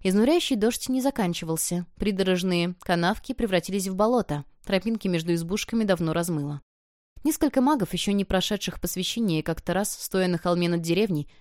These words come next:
в упор не видели избушек на курьих ножках. Вместо них им мерещился выжженный пустырь. Прошло немало времени, прежде чем каждый из них справился с наваждением и все-таки нашел свой дом. В Заречье продолжали болеть. Теперь не только колдуны, но и их питомцы. У Ильи Пророка умерло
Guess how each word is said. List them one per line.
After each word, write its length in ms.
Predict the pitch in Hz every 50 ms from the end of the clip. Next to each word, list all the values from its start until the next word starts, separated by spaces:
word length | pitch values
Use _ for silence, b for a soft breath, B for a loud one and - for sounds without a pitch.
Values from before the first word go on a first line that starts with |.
| b
в 80 | - 196
упор 220 | 190 - 226 220
не 100 | 208 180
видели 320 | 180 202 185 185 170 160 165
избушек 380 | 165 175 180 208 - - -
на 120 | 185 175 165
курьих 300 | - 185 170 110 - -
ножках. 380 | 123 - 139 - - 196 - - _ _ _ _ _ _ - -
Вместо 380 | 196 185 202 190 180 - 202
них 260 | 190 202 214 - -
им 140 | 175 170 165
мерещился 520 | 170 165 165 170 - - 220 196 - - 185
выжженный 420 | 170 165 160 147 147 156 156 156 151
пустырь. 480 | - - 175 - - - 143 139 - -
Прошло 280 | - 208 208 - 359
немало 320 | 339 302 269 269 269 262 233
времени, 340 | 226 254 285 254 208 180 165
прежде 320 | - - 190 196 190 196
чем 180 | - - 190 185
каждый 360 | - 196 185 185 185 185 175
из 80 | 165
них 160 | 190 226 220 -
справился 480 | - - 190 185 180 180 175 - -
с 80 | - -
наваждением 640 | 180 165 165 160 160 170 202 214 196 170 156 160 160
и 40 |
все-таки 400 | 156 - - 202 196 226 - -
нашел 360 | 208 190 175 - - 160 170 170
свой 220 | - - 160 160
дом. 300 | 156 143 139 143 143 139 - _ - -
В 20 |
Заречье 340 | 185 190 208 302 349 - 349
продолжали 440 | - 302 240 233 220 202 247 254 269
болеть. 420 | 226 254 254 208 165 165 - - - - - - -
Теперь 240 | - 196 - 196 214
не 100 | 214 208
только 260 | - 226 220 - 208
колдуны, 400 | - 220 214 185 202 214 220 247
но 140 | 226 190 165
и 140 | 170 170
их 140 | 180 175 -
питомцы. 500 | - 220 - 226 180 147 - - 139 143 - - _ _ _ - -
У 60 | 196
Ильи 200 | 190 185 190 220
Пророка 520 | - 208 202 196 220 233 - - 151 156 - -
умерло 480 | 202 208 208 185 175 165 165 165 165